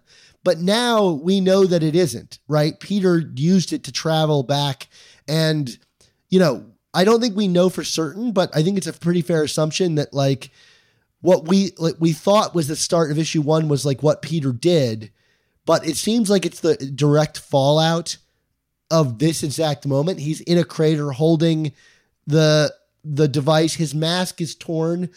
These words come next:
just like it was when Y E B tore it in this issue. What did he need to get from the F F? Maybe it was to restore this device or whatever, but it, it, we don't really quite know. And I think our presumption about that spider device was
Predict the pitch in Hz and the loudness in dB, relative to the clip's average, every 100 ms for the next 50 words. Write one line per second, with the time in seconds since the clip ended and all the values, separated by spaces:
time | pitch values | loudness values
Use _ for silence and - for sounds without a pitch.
0 | _ _ - 175 - 180 175 135 151 156 | _ _ -2 -2 0 0 0 0 2 2
1 | 131 127 147 143 143 - 139 143 156 156 | 0 0 0 0 -2 -2 -2 2 4 2
2 | 139 - 156 156 - 135 131 147 175 160 | 0 -2 0 0 0 -4 -2 -4 -6 -6
3 | 180 185 185 - - _ 156 143 196 196 | -2 -2 -2 -8 -20 _ -6 0 2 2
4 | 208 196 180 175 156 151 151 151 - 151 | 0 2 0 0 -2 -2 0 -2 -2 -4
5 | 143 135 131 180 170 - - 156 160 139 | -2 -2 -2 -2 -2 -4 -4 -2 0 -2
6 | 143 - 143 123 - - 160 156 151 135 | -4 -6 -6 -6 -6 -2 2 2 2 -2
7 | - 143 151 165 165 156 - - _ _ | -2 0 2 4 2 0 -10 -18 _ _
8 | _ 147 147 147 139 131 135 127 - _ | _ -2 0 0 0 -2 -4 -6 -10 _
9 | _ 160 156 139 - 165 147 - 170 180 | _ -2 -2 -4 -8 -8 -8 -10 -2 2
10 | 202 139 151 165 175 170 131 - 160 139 | 2 0 0 2 4 2 0 -2 0 0
11 | 165 175 147 139 147 143 131 170 160 135 | 0 4 4 2 0 -2 -2 -4 -6 -6
12 | 135 131 170 156 160 143 143 131 127 - | -6 -2 -2 0 -2 0 0 -4 -6 -2
13 | 160 156 139 131 131 127 - - _ _ | 0 0 -2 -2 0 -2 -4 -12 _ _
14 | _ 143 135 | _ 2 2